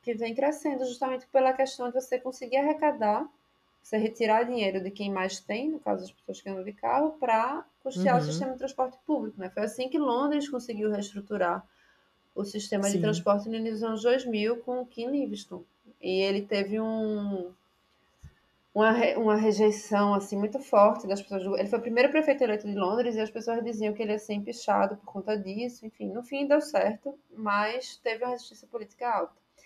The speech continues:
Speaker 1: Então, em Estocolmo, o que foi que eles fizeram? Eles disseram, "Não, a gente vai colocar pedágio urbano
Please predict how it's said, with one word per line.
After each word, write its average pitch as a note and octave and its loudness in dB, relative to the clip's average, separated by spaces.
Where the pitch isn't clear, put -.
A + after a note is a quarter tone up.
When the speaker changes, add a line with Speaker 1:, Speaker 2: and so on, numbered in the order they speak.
Speaker 1:
Então, B3 -2
em - 2
Estocolmo, D4 6
o D4+ -4
que D4+ -10
foi D4 8
que D4 2
eles C#4 -2
fizeram? G3+ 4
Eles G#3+ 2
disseram, G#3+ 0
"Não, C4 4
a G3+ 2
gente B3+ -2
vai C#4 6
colocar D4 6
pedágio A3 2
urbano G3+ 0